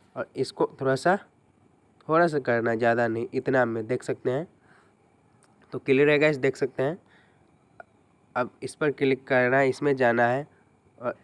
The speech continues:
यहाँ से आपको बीचों बीच में रखना है, जो आपका रेड लाइन को, रेड लाइन आ जाएगा। तो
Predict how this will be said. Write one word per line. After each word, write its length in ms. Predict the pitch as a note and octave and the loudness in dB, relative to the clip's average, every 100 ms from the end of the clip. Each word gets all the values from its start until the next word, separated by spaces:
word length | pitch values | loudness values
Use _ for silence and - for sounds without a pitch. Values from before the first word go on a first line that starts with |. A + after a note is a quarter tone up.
| _ _ _ _ _ _ - | _ _ _ _ _ _ -6
यहाँ 160 | C#3 | -4
से 140 | C3+ C#3+ | 0 2
आपको 280 | C3 - C#3 | 2 0 -2
बीचों 380 | B2+ A#2+ D3 C3+ | -2 0 0 0
बीच 180 | C#3+ | -2
में 140 | D#3 C#3 | 0 0
रखना 260 | B2+ B2+ | 0 0
है, 80 | B2 | -2
जो 280 | B2 C3+ - - | 0 -2 -2 -6
आपका 280 | A#2 C#3+ C3 | -6 -2 0
रेड 260 | B2+ C3 | 0 0
लाइन 280 | B2+ B2 B2 | 2 0 0
को, 180 | A#2 E3 G3 _ _ _ _ _ _ _ _ _ - | -2 -4 -4 _ _ _ _ _ _ _ _ _ -6
रेड 220 | B2+ B2+ | -6 0
लाइन 260 | B2+ C#3 C3+ | 2 2 0
आ 100 | A#2 A#2+ | -2 0
जाएगा। 360 | A#2 A#2 A2+ | 0 -2 -4
तो 340 | A2 B2+ B2+ | -6 -4 -4